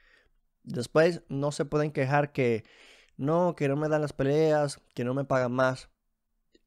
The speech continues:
Ese es el momento en el que tienen que promoverse. Hacer una promo, llamar a alguien, "Mira, quiero enfrentar a este".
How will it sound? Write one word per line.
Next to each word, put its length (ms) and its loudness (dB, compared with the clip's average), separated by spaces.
Ese 220 2
es 100 -4
el 80 0
momento 300 0
en 60 0
el 60 -6
que 60 -6
tienen 220 -2
que 100 -2
promoverse. 640 0
Hacer 240 -4
una 200 0
promo, 380 4
llamar 380 2
a 100 8
alguien, 220 4
"Mira, 180 4
quiero 200 0
enfrentar 320 2
a 120 4
este". 320 -6